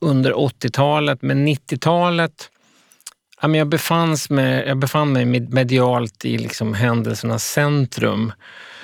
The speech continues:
med popkulturen, hela indievågen som sen blev britpopvågen, grunge, eh, Kalifornien, hiphop och allting. Nu kan man ju titta tillbaka på det där med nostalgiska ögon förstås, men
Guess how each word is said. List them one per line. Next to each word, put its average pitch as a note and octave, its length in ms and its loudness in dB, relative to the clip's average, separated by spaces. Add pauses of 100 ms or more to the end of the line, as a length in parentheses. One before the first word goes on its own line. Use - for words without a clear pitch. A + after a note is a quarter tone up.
(160)
med B2 600 2
popkulturen, C3 1600 0
hela B2+ 340 2
indievågen C3 1120 2
som A#2 120 -6
sen B2 220 -2
blev A#2+ 180 0
britpopvågen, B2 1600 0 (800)
grunge, C3 800 2 (640)
eh, C3 280 2
Kalifornien, B2+ 800 2
hiphop B2+ 540 0
och A#2 80 0
allting. A#2 440 -2 (920)
Nu D#3+ 220 4
kan G3 220 0
man G3 120 2
ju F#3 60 0
titta E3+ 260 -2
tillbaka F3 580 0
på C#3+ 140 -2
det C3 80 -2
där B2+ 80 -2
med B2 120 -2
nostalgiska E3 680 -2
ögon A#2 260 -2
förstås, - 480 -6
men B2 200 -2